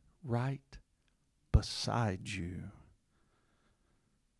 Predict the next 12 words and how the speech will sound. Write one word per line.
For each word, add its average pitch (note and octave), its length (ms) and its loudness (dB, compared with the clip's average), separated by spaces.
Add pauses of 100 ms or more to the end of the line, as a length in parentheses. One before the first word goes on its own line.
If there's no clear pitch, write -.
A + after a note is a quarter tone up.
(160)
But - 160 10
because C3 340 4
they C#3+ 140 6
were C#3+ 100 6
consumed C#3 640 4
with B2 100 2
the A#2+ 80 2
negative, B2 460 2
they A2 100 2
couldn't A#2 380 0
see A#2 240 -4
Jesus. A2+ 680 -4